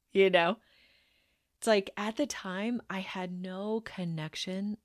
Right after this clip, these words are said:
with the sacred feminine. Like, I didn't even know she was a thing. <laughs> You know what I mean? All of my learnings had been strictly within the sort of, like, Judeo-Christian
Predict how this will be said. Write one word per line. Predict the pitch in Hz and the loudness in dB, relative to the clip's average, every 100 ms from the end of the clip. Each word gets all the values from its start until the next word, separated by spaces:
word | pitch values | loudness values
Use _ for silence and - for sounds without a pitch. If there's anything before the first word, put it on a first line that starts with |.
| _ 190 | _ -10
with | 175 165 165 170 | -6 -4 -6 -8
the | - 165 | -8 -6
sacred | - 131 - 156 | -6 -6 -6 -10
feminine. | - 131 143 165 196 208 | -8 -6 -6 -4 -2 -2
Like, | 165 143 147 | -2 -6 -6
I | 151 | -2
didn't | 175 180 | -2 -2
even | 156 151 143 | -4 -4 -4
know | 139 156 170 170 165 _ _ _ _ _ - | -2 -2 -2 -4 -8 _ _ _ _ _ -8
she | - 170 | -4 -2
was | 156 143 | -2 -4
a | |
thing. | - 143 139 160 190 208 - | -6 -4 -2 0 -2 -4 2
<laughs> | 247 - 302 294 247 - 240 233 233 214 247 | 2 10 10 12 8 8 8 10 8 8 6
You | 208 240 | 6 6
know | |
what | 220 | 8
I | 214 | 6
mean? | 202 214 - - - - _ | 4 0 -4 -18 -20 -20 _
All | 170 170 180 | 6 8 8
of | 185 180 | 6 4
my | 160 151 156 156 151 | -2 0 2 2 0
learnings | 151 147 143 147 165 175 - | -2 -2 -2 0 -2 -2 -2
had | 135 139 | -6 -4
been | 147 139 143 139 151 | -4 0 0 0 -2
strictly | - 143 143 156 143 | -6 -8 -6 -4 -2
within | 143 - 135 | -2 -2 -6
the | 131 | -6
sort | 131 139 | -8 -6
of, | 135 131 | -6 -6
like, | 131 | -8
Judeo-Christian | - 139 131 127 135 143 - 135 - 139 135 131 135 | -8 -8 -4 -4 -4 -6 -8 -8 -6 -2 -2 -2 -4